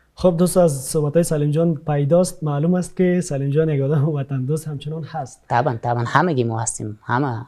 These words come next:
Speaker 2: افغانستان وطن دوست است، این خب معلوم دار است.
Speaker 1: <laughs> بله، سلیم جان، اه، تا حال با پدرت گفتی که دوستت دارم؟
Speaker 2: آه، با پدر جانم فکر نکنم.
Speaker 1: هیچ موقعی مسایت نشده؟
Speaker 2: آه، نه، نه، نگفتیم اصلاً برش. اه،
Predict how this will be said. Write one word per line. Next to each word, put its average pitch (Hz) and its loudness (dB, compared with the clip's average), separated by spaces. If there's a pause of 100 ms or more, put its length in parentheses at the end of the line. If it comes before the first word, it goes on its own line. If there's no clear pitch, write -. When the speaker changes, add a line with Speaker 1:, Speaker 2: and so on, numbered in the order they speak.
(140)
Speaker 2:
افغانستان 117 -4
وطن 139 -2
دوست 123 -2
است، 127 -8
این 123 -6
خب 135 -4
معلوم 110 -4
دار 123 -2
است. 135 -10 (280)
Speaker 1:
<laughs> 147 -10
بله، 143 -4 (220)
سلیم 214 4
جان، 156 2 (400)
اه، 139 0
تا 160 -6
حال 196 -2
با 180 -4
پدرت 165 -6
گفتی 139 -8
که 170 -10
دوستت 131 -6
دارم؟ 151 -10 (880)
Speaker 2:
آه، 110 -6
با 110 -10
پدر 110 -6
جانم 123 -10 (1800)
فکر - -4
نکنم. 113 -4 (580)
Speaker 1:
هیچ - -6
موقعی 143 -4
مسایت 156 -6
نشده؟ 151 -10 (140)
Speaker 2:
آه، 120 -4
نه، 123 0
نه، 147 4
نگفتیم 127 0
اصلاً 120 -6
برش. 113 -8
اه، 117 -6